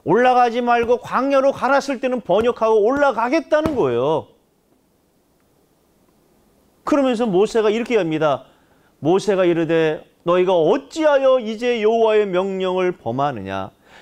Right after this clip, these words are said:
이 일이 형통하지 못하리라." 올라가서 취하자 했을 때는 돌을 들어 죽이려고 하고,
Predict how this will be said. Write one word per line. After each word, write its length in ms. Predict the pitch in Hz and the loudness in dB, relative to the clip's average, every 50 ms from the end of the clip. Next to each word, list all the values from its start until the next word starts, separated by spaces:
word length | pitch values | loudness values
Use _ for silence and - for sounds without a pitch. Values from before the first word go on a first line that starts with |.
| - - | -8 -2
이 140 | 131 139 151 | 0 2 2
일이 200 | 151 151 151 156 | 2 2 0 0
형통하지 720 | - - 311 311 311 294 - 302 285 262 247 226 220 233 233 | 0 0 0 0 0 0 -2 -2 0 0 0 0 0 -2 0
못하리라." 680 | 202 175 190 185 - 226 208 196 190 185 180 165 156 - _ _ _ _ _ _ _ _ _ _ _ _ _ _ _ _ _ _ _ _ _ _ _ _ _ _ _ _ _ _ _ _ _ _ _ _ _ _ _ _ _ _ _ _ _ _ _ _ _ _ _ _ _ _ _ _ _ _ _ _ _ _ _ _ _ _ _ _ _ - - - - - - | 0 0 0 -2 -4 -6 -6 -4 -4 -4 -6 -6 -8 -12 _ _ _ _ _ _ _ _ _ _ _ _ _ _ _ _ _ _ _ _ _ _ _ _ _ _ _ _ _ _ _ _ _ _ _ _ _ _ _ _ _ _ _ _ _ _ _ _ _ _ _ _ _ _ _ _ _ _ _ _ _ _ _ _ _ _ _ _ _ -20 -20 -20 -20 -14 -4
올라가서 1000 | - 151 180 226 254 254 269 269 262 254 254 254 - - 214 214 - 269 262 262 | 0 2 4 4 4 4 4 4 4 4 2 0 -2 -4 -4 -2 -2 -2 -4 -4
취하자 460 | - - - 339 339 311 294 277 285 | -8 -6 -2 0 2 2 2 2 2
했을 280 | 269 240 - 226 214 - | 0 0 -2 -6 -6 -4
때는 220 | 220 208 202 202 | -4 -4 -4 -6
돌을 340 | - - 160 170 190 196 190 | -6 -4 -2 -2 -2 -2 -2
들어 140 | 170 175 170 | -2 -2 -4
죽이려고 560 | 160 - - 127 120 135 127 113 101 90 85 | -4 -8 -10 -10 -8 -8 -8 -6 -8 -8 -10
하고, 320 | - 67 - - - 98 | -12 -16 -18 -20 -20 -20